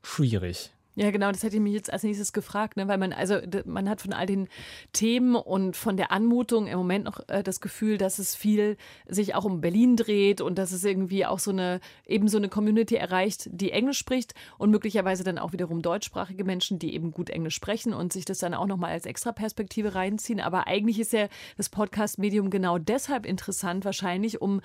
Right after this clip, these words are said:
Speaker 2: sich in der Community anzuschließen oder sich in einem,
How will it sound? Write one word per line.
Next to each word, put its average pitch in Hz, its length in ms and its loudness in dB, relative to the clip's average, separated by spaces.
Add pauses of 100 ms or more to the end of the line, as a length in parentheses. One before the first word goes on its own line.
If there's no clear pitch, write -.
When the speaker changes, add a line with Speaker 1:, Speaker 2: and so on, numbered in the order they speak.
(220)
Speaker 2:
sich 185 160 -2
in 202 60 -2
der 190 100 0
Community 208 500 2
anzuschließen 214 640 0
oder 185 160 0
sich 190 240 -4
in 196 100 0
einem, 180 220 0